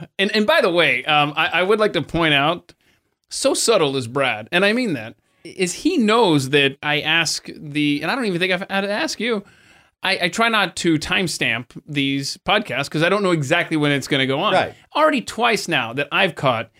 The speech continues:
Speaker 1: has he avoided making reference in the three times, three times in the first few minutes of this podcast, he's avoided making references to time 'cause he doesn't know when this is gonna air.
Speaker 2: Right.
Speaker 1: "Yeah, we've had our cat for, uh, well, not too long now." <laughs> Just, uh,
Speaker 2: I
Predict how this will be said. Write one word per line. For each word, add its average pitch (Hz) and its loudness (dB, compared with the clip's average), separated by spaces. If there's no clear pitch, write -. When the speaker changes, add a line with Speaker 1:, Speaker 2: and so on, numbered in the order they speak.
Speaker 1:
has 175 0
he 226 -4
avoided 165 0
making 185 -2
reference 185 -2
in 170 -6
the 156 -6
three 277 -2
times, 107 -10
three 277 -2
times 190 0
in 156 0
the 160 0
first 214 0
few 226 -4
minutes 214 -2
of 175 -4
this 165 0
podcast, 151 0
he's 156 -2
avoided 156 2
making 165 -4
references 160 -4
to 151 -8
time 202 -6
'cause 139 -8
he 113 -16
doesn't 254 -6
know 214 -6
when 135 -8
this 117 -12
is 113 -12
gonna 110 -10
air. 127 -12
Speaker 2:
Right. 180 -2
Speaker 1:
"Yeah, 185 2
we've 185 2
had 135 2
our 113 -4
cat 131 0
for, 123 -2
uh, 120 -2
well, 247 0
not 202 0
too 156 0
long 123 -4
now." 180 2
<laughs> - -14
Just, - -4
uh, - 0
Speaker 2:
I 123 -8